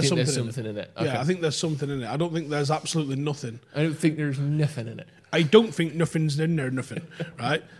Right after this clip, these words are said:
Speaker 1: I think there's a, there's something in it.
Speaker 2: Yeah.
Speaker 1: Do I think that United are interested? Yes. The question is more, is he interested? How interested is he? Would, uh, there was some talk that United probably wouldn't pay the fee,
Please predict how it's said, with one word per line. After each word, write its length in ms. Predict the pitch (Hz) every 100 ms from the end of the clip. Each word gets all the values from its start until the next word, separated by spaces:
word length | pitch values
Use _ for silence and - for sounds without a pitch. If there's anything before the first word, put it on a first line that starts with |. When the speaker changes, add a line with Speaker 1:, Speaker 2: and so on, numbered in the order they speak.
| -
Speaker 1:
I 60 | -
think 160 | 196 190
there's 180 | 170
a, 140 | 160 156
there's 340 | 156 139 165 -
something 400 | - 180 156 160
in 140 | 156
it. 180 | 113 - -
Speaker 2:
Yeah. 180 | 123 95 -
Speaker 1:
Do 80 | 185
I 80 | 185
think 240 | 196 190
that 140 | 165
United 280 | 160 160 147 151
are 60 |
interested? 560 | 156 147 143 - 127 120
Yes. 480 | 123 104 - - - - _ _ _
The 200 | 151 147
question 540 | - 196 202 - 160 147
is 120 | 139
more, 380 | 156 156 127 131
is 200 | 143 139
he 300 | 156 175 170
interested? 680 | 135 127 127 - - - - 139 - -
How 260 | 156 156
interested 500 | 147 135 151 131 143
is 160 | 156 131
he? 140 | 107 - - - - - _ _
Would, 420 | 156 151 170 156 -
uh, 140 | 156
there 180 | 147 185
was 140 | 175
some 160 | 190 160
talk 220 | 160 151
that 80 | 135
United 340 | 151 151 139
probably 200 | 151 156 147
wouldn't 280 | 147 143
pay 220 | - 143 139
the 160 | 135
fee, 400 | - 156 139 131